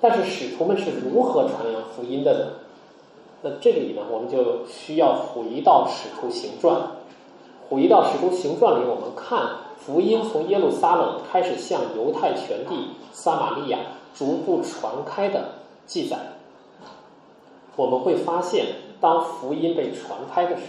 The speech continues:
候，就伴随着教会不断的建立、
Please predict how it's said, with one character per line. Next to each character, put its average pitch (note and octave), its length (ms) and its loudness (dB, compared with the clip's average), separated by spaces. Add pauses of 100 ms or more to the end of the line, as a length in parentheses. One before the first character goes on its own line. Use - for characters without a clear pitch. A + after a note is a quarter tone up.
候， A2 100 -10 (500)
就 D3+ 140 2 (120)
伴 G3+ 280 2
随 - 220 -8
着 - 180 -4
教 - 260 4
会 C3 160 -2 (240)
不 B2+ 120 -6
断 D#3 260 6
的 - 160 -4 (200)
建 D#3 220 0
立、 - 300 -6